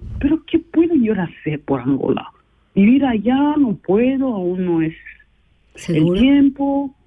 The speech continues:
Speaker 1: no es seguro, todo no ha cambiado. Y yo me siento bien acá.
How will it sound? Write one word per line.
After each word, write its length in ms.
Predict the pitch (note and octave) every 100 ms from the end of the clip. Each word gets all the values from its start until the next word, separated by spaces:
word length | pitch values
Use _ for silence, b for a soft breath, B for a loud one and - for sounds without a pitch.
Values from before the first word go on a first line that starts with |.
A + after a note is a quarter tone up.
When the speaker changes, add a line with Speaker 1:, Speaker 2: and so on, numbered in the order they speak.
| _ _ _ _
Speaker 1:
no 220 | F3 G#3
es 100 | F#3+ -
seguro, 920 | D#3+ D#3 B3+ C#4+ C#4+ C#4 C4 C4 B3 A#3 -
todo 220 | G3+ F3+
no 340 | F3+ E3+ E3
ha 120 | D#3+
cambiado. 920 | - D3 D3+ A3+ C4+ C#4+ C#4 C4+ B3+ B3+ b b - -
Y 120 | G3+
yo 100 | B3+
me 140 | D#4+
siento 320 | - G4+ G4
bien 260 | E4 C4 A#3+
acá. 260 | G#3 -